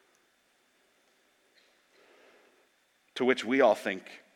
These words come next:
as we put God on trial, "But that's not fair." W-, why? Why is that not fair? I mean, mercy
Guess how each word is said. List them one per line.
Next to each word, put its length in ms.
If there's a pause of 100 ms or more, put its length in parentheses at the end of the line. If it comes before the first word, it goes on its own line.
(380)
as 180
we 100
put 220
God 220
on 100
trial, 420 (1800)
"But 140
that's 200
not 140
fair." 360 (3250)
W-, 200
why? 280 (1160)
Why 120
is 100
that 100
not 200
fair? 220 (3250)
I 100
mean, 200
mercy 760